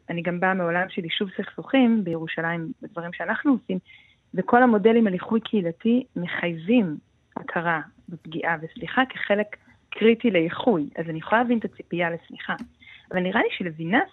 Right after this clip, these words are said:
אומר, זה נכון שיש לנו יום בלוח השנה, שבו מבחינה חיצונית כופים עלינו לסלוח או להיסלח, אבל גם לוינס, אני חושבת, אומר,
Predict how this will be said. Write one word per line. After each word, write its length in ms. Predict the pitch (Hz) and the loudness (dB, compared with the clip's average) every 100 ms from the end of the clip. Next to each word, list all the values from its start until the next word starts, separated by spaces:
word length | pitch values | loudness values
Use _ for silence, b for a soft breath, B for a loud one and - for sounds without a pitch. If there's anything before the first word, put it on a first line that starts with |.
| 262 | -4
אומר, 280 | 180 151 165 - _ _ _ _ _ | -4 -6 -10 -14 _ _ _ _ _
זה 80 | 185 | -4
נכון 260 | 175 - 466 | -2 0 0
שיש 280 | - 247 - | 2 0 2
לנו 140 | 185 | -2
יום 320 | 170 190 190 | 0 0 2
בלוח 380 | 175 175 175 - | 0 0 -2 -4
השנה, 420 | 165 - 151 147 175 - _ _ _ | -10 -8 -6 -6 -10 -14 _ _ _
שבו 320 | - 190 202 | -4 2 6
מבחינה 420 | 240 240 - 196 214 | 6 4 0 0 2
חיצונית 580 | - - - 202 233 - | 0 -2 2 4 2 0
כופים 460 | - 185 - 262 247 | -6 -6 4 8 8
עלינו 300 | 214 180 170 | 8 4 -2
לסלוח 680 | - - 185 165 165 - - | -6 0 2 2 0 -6 0
או 80 | 180 | 2
להיסלח, 640 | 175 165 160 151 156 - _ _ _ _ B B _ 180 | 2 -2 -8 -8 -10 -14 _ _ _ _ B B _ -10
אבל 140 | 180 | -4
גם 140 | 185 | -2
לוינס, 340 | 190 175 220 311 | -2 0 0 0
אני 100 | 370 | -4
חושבת, 280 | - 359 330 | -2 -4 0
אומר, 200 | 311 339 | 0 0